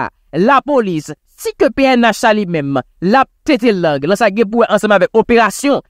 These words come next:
ki pou t arive. Arive atake, bandi yo. Ebyen, bandi yo menm yo pa bay chans kote ke aksyon sa a, li menm ki pase l nan akachon trannde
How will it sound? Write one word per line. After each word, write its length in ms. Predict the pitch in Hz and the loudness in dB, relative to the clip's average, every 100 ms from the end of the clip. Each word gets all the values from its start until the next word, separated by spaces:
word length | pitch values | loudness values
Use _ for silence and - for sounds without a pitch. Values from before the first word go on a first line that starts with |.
| _ - | _ -4
ki 80 | |
pou 140 | 226 247 | -2 0
t 100 | 285 | 2
arive. 640 | 254 254 196 170 190 156 - _ 226 | 2 0 -4 -4 -2 -2 -6 _ 0
Arive 400 | 247 262 247 220 - | 0 0 -2 -2 -2
atake, 500 | 208 - 233 - 214 | -2 0 -2 0 -2
bandi 360 | 226 175 185 | -2 -4 -2
yo. 100 | 302 269 | 0 0
Ebyen, 220 | 220 233 | 0 2
bandi 240 | 240 220 247 | 2 2 2
yo 80 | 233 | 2
menm 300 | 269 277 285 - _ | 2 2 0 -2 _
yo 200 | 196 269 269 | -2 0 2
pa 80 | 233 | 2
bay 200 | 202 185 | 0 -2
chans 320 | - 233 - 247 - | 0 0 0 -2 0
kote 220 | 240 214 | -2 -2
ke 120 | 208 | -2
aksyon 260 | 202 - 220 | -2 -2 0
sa 80 | 202 | 0
a, 20 | |
li 80 | 196 | 0
menm 120 | 196 | -2
ki 80 | 190 | -2
pase 240 | 165 208 | -2 0
l 80 | 196 | 0
nan 60 | - | 0
akachon 320 | 208 202 190 | -2 0 0
trannde 340 | 170 156 180 | 0 2 2